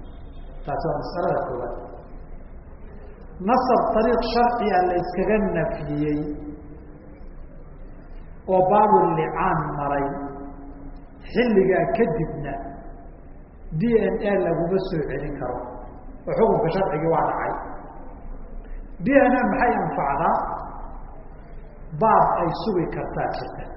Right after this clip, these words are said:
keligeedna maaha. Oo marba waxaan rabay masalatu nasab, inaan silsila muxaadaraad oo shan, lix ilaa toddoba gaaraya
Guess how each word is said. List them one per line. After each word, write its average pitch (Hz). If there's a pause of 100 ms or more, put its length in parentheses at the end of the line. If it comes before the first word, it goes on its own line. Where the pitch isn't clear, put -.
keligeedna 175
maaha. - (2750)
Oo 165
marba 214
waxaan 185
rabay 151 (540)
masalatu 196
nasab, 165 (800)
inaan 175
silsila 190
muxaadaraad 160
oo 151
shan, 180
lix 175
ilaa 151
toddoba 165
gaaraya 147